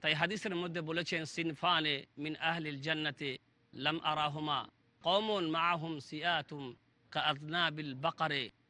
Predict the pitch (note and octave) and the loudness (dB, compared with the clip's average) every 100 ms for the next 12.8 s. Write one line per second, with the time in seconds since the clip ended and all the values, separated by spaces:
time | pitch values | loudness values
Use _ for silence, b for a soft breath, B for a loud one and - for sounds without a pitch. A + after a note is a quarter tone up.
0 | - C#3+ C#3 C#3 D3 E3+ F3+ D3 D3 D#3 | -2 0 0 0 -2 -2 -4 -4 -4 -2
1 | D3 C#3 C#3+ C3 A#2+ - - _ _ _ | -2 -2 -2 0 -2 -10 -18 _ _ _
2 | - C3+ - D#3 C#3+ D#3 C#3 C#3 C3+ D3 | -12 -10 -8 -8 -8 -10 -8 -8 -6 -4
3 | C#3 - _ _ A#2+ C#3+ D3+ D3 E3 F#3 | -6 -8 _ _ -2 0 0 0 -2 -2
4 | E3 C#3+ D3+ A#2 - D3+ G3 - F#3 F3+ | -4 -2 -2 -2 -6 -4 -2 -2 -2 -2
5 | D#3+ D3 D#3 E3+ E3 D#3 D3 E3+ D3+ - | 0 0 0 0 0 0 0 -2 -4 -8
6 | _ _ B2 E3+ - F3+ G#3 D3 - _ | _ _ 6 6 6 2 4 4 -2 _
7 | C#3+ D#3 E3+ E3 G3+ - - G3 F3+ D#3 | -2 0 0 -2 0 0 0 -2 -4 -6
8 | C#3 E3+ E3+ C#3 G#2+ _ _ - F3 G#3 | -6 -4 -2 -2 -4 _ _ 0 0 2
9 | B3 - G3 F3+ - F#3 A3+ G#3+ A3+ - | 0 2 2 4 6 6 4 0 0 0
10 | G3 G#3+ F#3 D3+ D3+ B2+ A2+ _ _ _ | 0 2 2 -2 -4 -2 -4 _ _ _
11 | _ - G3+ G3+ A3 G#3 E3 G#3+ - G3 | _ 4 6 4 0 -2 0 0 0 -2
12 | F#3 D#3 D#3+ F3 G#3 G#3+ B3+ | -2 -2 0 0 0 -2 -2